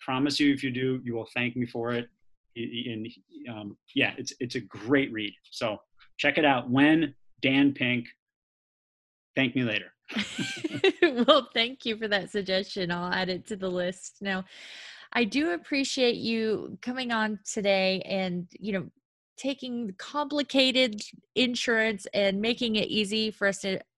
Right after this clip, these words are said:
Speaker 2: understand and giving me some new ideas. Um, and for people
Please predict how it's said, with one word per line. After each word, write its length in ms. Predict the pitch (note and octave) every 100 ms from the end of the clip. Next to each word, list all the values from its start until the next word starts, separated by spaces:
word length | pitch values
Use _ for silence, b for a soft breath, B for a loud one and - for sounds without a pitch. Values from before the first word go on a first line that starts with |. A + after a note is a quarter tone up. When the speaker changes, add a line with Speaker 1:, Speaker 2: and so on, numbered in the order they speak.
| -
Speaker 2:
understand 760 | G3 G3 G3 - F#3+ F#3+ F#3+
and 320 | - G3 F#3 F3 -
giving 240 | G#3+ G3
me 100 | G#3+
some 340 | G#3+ G3+ F#3 G3
new 220 | G#3 G#3+
ideas. 720 | G3 G3 F#3+ F3+ G3+ E4 - B B B B -
Um, 200 | A3 F#3+
and 240 | A#3+ A#3+ -
for 140 | C#4+
people 420 | C4+ - E4+ G#4